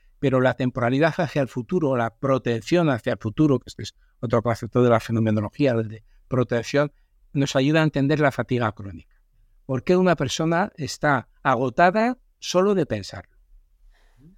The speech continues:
Solo de pensarlo. ¿Por qué? Porque su soma ha hecho una protección hacia el futuro de la tarea que tiene por delante y esa persona está in-, eh, totalmente incapaz, ¿eh? Eh,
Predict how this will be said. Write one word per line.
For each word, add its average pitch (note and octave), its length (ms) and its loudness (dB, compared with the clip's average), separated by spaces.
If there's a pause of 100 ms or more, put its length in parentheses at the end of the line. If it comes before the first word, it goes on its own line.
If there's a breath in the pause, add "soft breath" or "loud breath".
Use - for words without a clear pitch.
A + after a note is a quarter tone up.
(360)
Solo F#3+ 300 4
de F#3 140 6
pensarlo. A2+ 520 -2
¿Por A2+ 140 -4
qué? G#3 160 2
Porque A#2+ 300 -4
su - 160 -6
soma G3 440 0 (360)
ha D3 80 0
hecho E3 180 -2
una D#3+ 140 2
protección C#3 520 -2
hacia D3+ 200 -2
el C3+ 80 -2
futuro C#3+ 360 -2
de B2 80 0
la A2+ 120 -2
tarea C3+ 320 -2
que B2+ 100 -2
tiene C#3 240 0
por C#3 180 -2
delante C#3+ 520 -2 (260)
y B2+ 60 -8
esa B2+ 180 -4
persona D3+ 380 -2
está C#3+ 200 -4
in-, D#3 140 -2 (140)
eh, C#3 260 -6
totalmente C#3 680 -2 (220)
incapaz, A#2+ 640 -4
¿eh? F3 160 -2 (380)
Eh, A#2 640 2